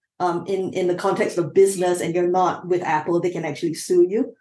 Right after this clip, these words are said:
Um, but ironically, you know, native apps really began as things that you'd want to have on your phone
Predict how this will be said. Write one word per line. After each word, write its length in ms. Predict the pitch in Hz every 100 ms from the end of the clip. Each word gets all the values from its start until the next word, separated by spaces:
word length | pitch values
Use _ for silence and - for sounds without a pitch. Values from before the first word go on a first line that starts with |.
| _ _ _ _
Um, 340 | 180 170 - -
but 260 | 175 214 -
ironically, 880 | 240 226 269 453 - 180 170 175 -
you 180 | 202 190
know, 200 | 247 208
native 340 | 240 330 349
apps 420 | - 226 254 - 196
really 240 | 254 285
began 440 | 202 196 202 220
as 180 | 175 175
things 280 | - 233 226
that 180 | - -
you'd 140 | 180
want 280 | 165 202 233
to 80 | 214
have 400 | - 202 180 175
on 100 | 175
your 180 | 165 160
phone 420 | - 170 165